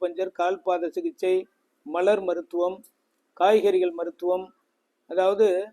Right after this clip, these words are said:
மூலிகை மருத்துவம், வருமக்கலை, இப்படி பல்வேறு இயற்கை சார்ந்த மருத்துவ முறைகளை நம்ம வெளியிட்டு வர்றோம். இதெல்லாம் கலெக்ட் பண்ணி ஆய்வு செய்து பழைய நூல்களிலிருந்து தேர்ந்தெடுத்து அனுபவ அடிப்படையில பார்த்து உங்களுக்கு வந்து பல வீடியோவா வெளியிட்டு வர்றோம்.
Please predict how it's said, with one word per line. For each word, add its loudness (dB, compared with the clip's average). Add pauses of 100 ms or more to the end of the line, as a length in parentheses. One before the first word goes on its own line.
(280)
மூலிகை 4
மருத்துவம், -2 (160)
வருமக்கலை, 0
இப்படி -2
பல்வேறு 2 (280)
இயற்கை 0
சார்ந்த -2
மருத்துவ -2
முறைகளை -4
நம்ம -8
வெளியிட்டு -2
வர்றோம். -14 (640)
இதெல்லாம் -2
கலெக்ட் -2
பண்ணி -4 (240)
ஆய்வு 0
செய்து 2 (300)
பழைய 2
நூல்களிலிருந்து 0
தேர்ந்தெடுத்து -2 (140)
அனுபவ 0
அடிப்படையில 0
பார்த்து -2 (480)
உங்களுக்கு 0
வந்து 0 (300)
பல 4
வீடியோவா 2
வெளியிட்டு -2
வர்றோம். -6